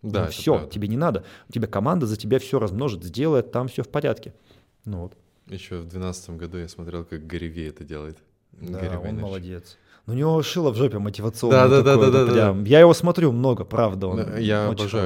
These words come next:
Speaker 2: хороший.
Speaker 1: У меня Гарри Вайнерчик — это отдельный, вот,
Speaker 2: Да.
Speaker 1: знаешь, у меня все сердечки.
Speaker 2: Но на широкую аудиторию не зайдет в России.
Speaker 1: Нет,
Speaker 2: У нас
Speaker 1: нет,
Speaker 2: нет
Speaker 1: нет,
Speaker 2: запроса
Speaker 1: нет.
Speaker 2: на это в нашей
Speaker 1: Нет.
Speaker 2: менталитете, нет запроса.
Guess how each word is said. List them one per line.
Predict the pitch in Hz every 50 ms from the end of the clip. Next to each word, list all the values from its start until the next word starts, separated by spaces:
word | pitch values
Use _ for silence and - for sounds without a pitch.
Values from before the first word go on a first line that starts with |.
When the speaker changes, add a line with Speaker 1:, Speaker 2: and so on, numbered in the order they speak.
| 87 85
Speaker 2:
хороший. | 87 90
Speaker 1:
У | 92
меня | 110 123 127 110
Гарри | 123 123 117
Вайнерчик — | 110 117 123 117 113 107 107 - 110 - -
это | 92 - 95 95
отдельный, | 104 101 101 113 110 104 98 92 90 87 85
вот, | 85 87 101
Speaker 2:
Да. | 107 104 92 90
Speaker 1:
знаешь, | 87 92 95 90 92 - - -
у | 92
меня | 87 87 87 85 82
все | 85 -
сердечки. | - - 92 87 85 92 87 85 - - - - -
Speaker 2:
Но | 127 131 160
на | 175 170
широкую | 135 - 185 190 185 180 165
аудиторию | 156 160 160 170 160 160 147
не | 147 139
зайдет | 123 151 143 131 147 139 -
в | 113
России. | 117 110 113 113 117 113
Speaker 1:
Нет, | 113 110
Speaker 2:
У | 110
нас | 120 127 90
Speaker 1:
нет, | 87
Speaker 2:
нет | 139 156 151
Speaker 1:
нет, | 120 113
Speaker 2:
запроса | 135 127 - 131 139 135 - - 120
Speaker 1:
нет. | 107
Speaker 2:
на | 107 110 110
это | 107 107 110 104 95
в | 98
нашей | 98 98 95 90 85 82 92 90 90 90 92 92
Speaker 1:
Нет. | 98 98
Speaker 2:
менталитете, | 104 104 - 110 107 107 - 113 101 - 98
нет | 110 107 90 90
запроса. | 98 - 90 90 95 - -